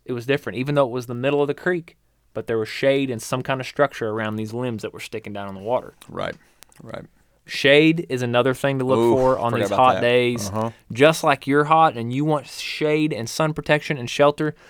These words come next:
Speaker 1: that's what these fish want. If you get in these big, hot, sunny, wide open areas, you can see really well, and you're, you're not gonna see a lot of fish. Maybe bait, maybe minnows and stuff swimming around.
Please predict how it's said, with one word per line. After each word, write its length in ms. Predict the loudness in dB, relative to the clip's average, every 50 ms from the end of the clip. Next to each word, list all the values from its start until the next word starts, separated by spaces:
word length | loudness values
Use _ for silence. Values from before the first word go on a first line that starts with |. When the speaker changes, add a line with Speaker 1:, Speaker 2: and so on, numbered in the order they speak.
| -20 _ _
Speaker 1:
that's 140 | -6 -6 -4
what 100 | -6 -6
these 160 | -6 -8 -6
fish 320 | -4 0 2 2 0 0 -2
want. 260 | -8 -8 -8 -8 -8
If 140 | -10 -8 -6
you 80 | -4
get 160 | 2 4 4 4
in 60 | 4
these 160 | 2 -4 -4
big, 300 | 2 6 8 8 8 8
hot, 400 | 4 -2 0 2 2 2 0 -4
sunny, 640 | -12 -10 -4 2 2 4 4 4 0 -2 -4 -6 -10 _ _ _ _ _
wide 240 | 2 6 8 8 8
open 240 | 8 6 4 0 -4
areas, 540 | 0 2 2 4 4 4 4 2 0 -6 _ _ _ _ _ _ _ _ -8
you 140 | -6 -6 -4
can 120 | -4 -6
see 300 | -8 -6 -2 0 0 0 2
really 220 | 2 2 2 2
well, 300 | 2 2 2 2 2 2
and 100 | 0 -2
you're, 140 | -4 -6 -8 -6
you're 120 | -6 -4
not 160 | -4 -4 -4
gonna 120 | -6 -10 -14
see 200 | -8 -2 -2 0
a 60 | 0
lot 100 | -2 -8
of 80 | -10 -8
fish. 220 | -8 -10 -8 -6
Maybe 260 | 0 2 2 2 2 0
bait, 380 | -2 0 2 2 2 0 -2
maybe 180 | -4 -2 -2 -2
minnows 400 | -2 -2 -2 0 0 0 -2 -2
and 80 | -8 -8
stuff 200 | -2 -2 -2 -2
swimming 200 | -2 -6 -2 0
around. 280 | 2 2 2 0 -2